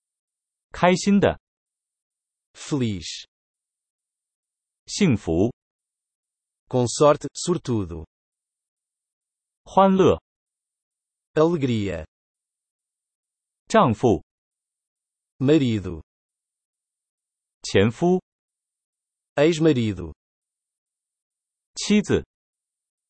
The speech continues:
Speaker 2: Esposa, mulher。
Speaker 1: 前妻。
Speaker 2: Ex-mulher。
Speaker 1: 丈夫和妻子。
Speaker 2: Marido e mulher。
Speaker 1: 婚礼，婚姻。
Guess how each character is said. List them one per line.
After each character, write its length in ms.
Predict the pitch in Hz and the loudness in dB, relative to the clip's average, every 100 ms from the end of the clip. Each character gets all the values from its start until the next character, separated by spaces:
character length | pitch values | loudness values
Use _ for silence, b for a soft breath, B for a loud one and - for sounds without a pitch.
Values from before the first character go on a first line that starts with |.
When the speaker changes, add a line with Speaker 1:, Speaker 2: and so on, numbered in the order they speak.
| _ _ _ | _ _ _
Speaker 2:
Esposa, 560 | - - 160 165 160 147 | -12 -2 2 2 0 0
mulher。 460 | 135 117 101 90 82 _ _ _ _ _ _ _ _ _ _ _ _ _ _ _ - | -2 -2 -2 -6 -10 _ _ _ _ _ _ _ _ _ _ _ _ _ _ _ -6
Speaker 1:
前 260 | - 101 | 0 0
妻。 300 | 139 - 180 - _ _ _ _ _ _ _ _ _ _ - | 0 -4 -6 -6 _ _ _ _ _ _ _ _ _ _ -2
Speaker 2:
Ex-mulher。 640 | 143 165 151 131 107 92 82 _ _ _ _ _ _ _ _ _ _ _ _ _ _ _ - | 0 2 0 0 0 -2 -8 _ _ _ _ _ _ _ _ _ _ _ _ _ _ _ 0
Speaker 1:
丈 240 | 202 123 | 2 2
夫 180 | - 82 | 0 0
和 200 | - 95 | 0 -2
妻 240 | - 180 | -2 -4
子。 200 | 135 80 - _ _ _ _ _ _ _ _ _ _ - | -2 -4 -6 _ _ _ _ _ _ _ _ _ _ -6
Speaker 2:
Marido 520 | 113 113 135 165 151 | 0 0 0 -2 0
e 60 | 147 | 0
mulher。 460 | 131 107 95 80 - _ _ _ _ _ _ _ _ _ _ _ _ _ _ _ | 0 0 -4 -8 -14 _ _ _ _ _ _ _ _ _ _ _ _ _ _ _
Speaker 1:
婚 320 | - 208 208 | 0 4 4
礼， 280 | 117 78 - | 2 -2 -8
婚 260 | - 160 175 | -4 0 0
姻。 300 | 160 160 | 0 -2